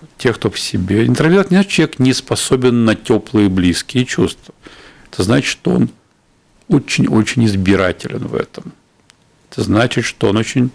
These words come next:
скорее всего, чувствителен к внешним раздражителям, он, ему легко закрыться. И откроется он с теми, с кем ему по-настоящему комфортно.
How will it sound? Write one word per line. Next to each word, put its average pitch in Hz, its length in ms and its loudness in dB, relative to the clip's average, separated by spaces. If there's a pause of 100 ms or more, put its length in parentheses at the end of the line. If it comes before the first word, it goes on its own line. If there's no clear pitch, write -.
(360)
скорее - 360 -4
всего, - 180 0
чувствителен 104 760 -2
к - 100 -12
внешним 98 420 0
раздражителям, 95 1080 -2
он, 90 280 -2 (400)
ему 98 260 2
легко 123 360 0
закрыться. 113 800 -2 (200)
И 110 40 0
откроется 135 720 0
он 107 280 2
с - 180 -6
теми, 135 280 0
с - 100 -4
кем - 180 -4
ему - 80 2
по-настоящему 147 640 -2
комфортно. - 720 -2